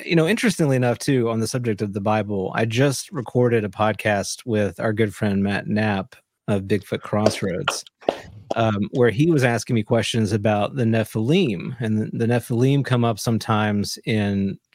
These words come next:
conversation about the phenomena. They come up in conversation about Bigfoot.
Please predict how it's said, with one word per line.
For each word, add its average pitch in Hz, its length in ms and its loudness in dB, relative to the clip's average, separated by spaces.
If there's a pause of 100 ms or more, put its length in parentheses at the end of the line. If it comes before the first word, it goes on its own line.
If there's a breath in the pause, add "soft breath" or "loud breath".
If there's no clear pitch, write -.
conversation 104 680 -2
about 92 220 -2
the 98 80 0
phenomena. 143 540 0
They 120 80 -2
come 110 140 -6
up - 140 -8
in 107 180 -2
conversation 101 560 -4
about 110 120 -6
Bigfoot. 110 400 -2